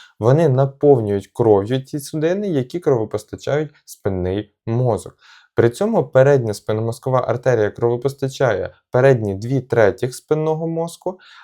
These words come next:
а дві задні спинномозкові артерії всього одну задню третину. Ми зараз говоримо з вами про грудний відділ хребта, але потрібно розуміти, що вище у шийному відділі ситуація подібна.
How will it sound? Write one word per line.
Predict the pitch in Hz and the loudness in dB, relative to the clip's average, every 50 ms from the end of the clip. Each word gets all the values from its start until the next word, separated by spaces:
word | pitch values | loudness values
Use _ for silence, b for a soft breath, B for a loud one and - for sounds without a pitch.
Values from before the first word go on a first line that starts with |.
| B B - | B B -4
а | 165 170 151 117 - - _ _ - | 0 0 0 0 -2 -6 _ _ -10
дві | - 113 110 117 139 135 107 95 92 - | -8 -6 -4 -2 0 0 0 -2 -4 -8
задні | 104 101 - - 104 101 98 98 113 135 | -12 -4 0 2 4 4 4 2 -2 -6
спинномозкові | 151 - _ - 160 160 160 170 175 - - 175 175 175 | -8 -6 _ -6 -6 -4 -4 -6 -6 -4 -2 0 2 2
артерії | 175 175 175 - 175 180 185 190 196 190 185 | 2 0 0 0 0 2 2 2 0 -2 -2
всього | 180 185 - - 113 107 120 156 180 180 180 - | -4 -6 -6 -6 -4 -2 2 2 2 0 0 -2
одну | - 107 101 98 104 113 139 165 165 - | -2 -2 -2 0 -2 -2 -2 -2 -4 -6
задню | 113 95 - - 98 101 101 101 104 101 101 117 _ | -8 -6 -2 0 0 0 0 -4 -8 -12 -12 -14 _
третину. | - 107 107 107 110 - 110 92 87 87 - - - | -6 -4 -4 -2 0 -2 -2 -2 -2 -8 -12 -8 -4
Ми | 135 170 190 | -2 0 0
зараз | 202 214 190 156 131 | 2 2 2 2 2
говоримо | 127 131 131 135 135 185 190 156 120 | 2 0 2 2 2 2 0 -2 -2
з | - - | -2 -2
вами | 143 151 151 135 | -2 0 -2 -2
про | - - - 139 131 | -2 0 0 0 0
грудний | 120 120 117 110 107 123 139 139 131 | 0 0 -2 -2 -2 -2 0 0 -2
відділ | 113 117 123 120 113 113 110 104 | -2 -4 -6 -4 -2 -2 -2 -2
хребта, | - - - 120 - - 151 135 117 - B B B B B B | -2 -4 -6 -6 -2 -2 -2 -2 -2 -4 B B B B B B
але | - 107 123 160 | 2 4 4 4
потрібно | - - 143 - 160 165 156 156 147 | 4 2 -4 -4 -4 -2 0 0 0
розуміти, | 139 131 139 143 156 175 170 147 | 0 0 -2 -2 -4 -2 -2 -2
що | 135 135 - - 120 | -4 -4 -4 -6 -4
вище | 110 113 117 113 123 - - - 180 | -2 -2 -4 -4 -4 -6 -6 -6 -4
у | - - 160 156 139 - - | -4 -2 -2 -2 -2 -4 -6
шийному | - - - - 120 117 120 131 143 160 165 165 | -14 -8 -2 0 0 0 0 -2 -4 -6 -6 -6
відділі | 165 180 185 180 175 190 190 180 | -6 -4 -4 -4 -4 -6 -6 -6
ситуація | 175 180 - - - - 202 110 120 123 - - 127 113 | -6 -8 -8 -10 -6 -4 -2 -2 -4 -4 -6 -6 -6 -6
подібна. | 107 - - 120 120 135 143 117 95 90 - | -4 -4 -6 -6 -4 -4 -4 -4 -6 -8 -14